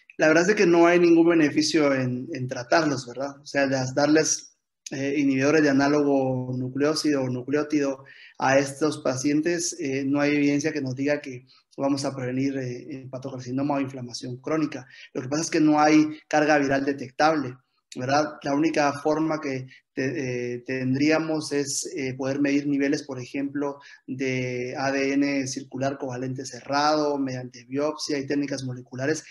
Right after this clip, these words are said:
que al final de cuentas tampoco está estudiado si, aunque tenga evidencia del, del C C D N A, tenga que ser, eh, tratado el paciente. O sea, mientras no tengas carga viral detectable y los criterios de inflamación,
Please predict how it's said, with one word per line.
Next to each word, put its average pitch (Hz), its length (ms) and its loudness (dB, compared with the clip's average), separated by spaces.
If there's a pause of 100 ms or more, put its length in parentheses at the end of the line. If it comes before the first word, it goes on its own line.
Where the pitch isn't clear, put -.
(160)
que - 80 -6
al 135 80 -4
final 143 160 0
de 151 80 -2
cuentas 151 280 -4
tampoco 139 360 -8
está 139 140 -8
estudiado 143 600 -2 (280)
si, 143 260 -2
aunque 131 300 -4
tenga 147 520 -2 (160)
evidencia 143 760 -2
del, 135 300 -4
del 135 160 -6
C 135 160 -8
C 139 200 -4
D 139 200 -2
N 135 200 -2
A, 143 220 0 (220)
tenga 135 280 -2
que 135 100 -8
ser, 135 360 -6 (280)
eh, 127 680 -4
tratado 127 880 -4
el 127 180 -12
paciente. 147 460 -2
O - 20 -12
sea, 135 100 -6
mientras 127 220 -6
no 135 100 -6
tengas 147 320 -2
carga 143 280 -2
viral 139 240 -2
detectable 147 720 -2 (340)
y 135 80 -6
los 131 200 -4
criterios 143 400 -4
de 143 60 -2
inflamación, 139 920 -2